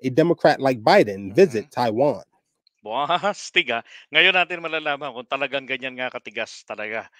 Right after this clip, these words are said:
Speaker 2: ang, ah, sino ba matigas, ang China o ang U S? So, let's see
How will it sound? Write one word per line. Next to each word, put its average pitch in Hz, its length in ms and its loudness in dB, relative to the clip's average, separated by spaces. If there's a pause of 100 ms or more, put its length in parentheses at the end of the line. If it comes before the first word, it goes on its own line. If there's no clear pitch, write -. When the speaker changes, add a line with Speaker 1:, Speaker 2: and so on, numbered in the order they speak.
(280)
Speaker 2:
ang, 123 240 -6
ah, 123 240 -4
sino 185 240 -4
ba 185 80 0
matigas, 156 480 -4
ang 131 160 -12
China 190 400 -2
o 151 80 -4
ang 147 160 -6
U 127 160 -8
S? 113 320 -8 (560)
So, 131 480 -4
let's 135 240 -8
see 151 240 -4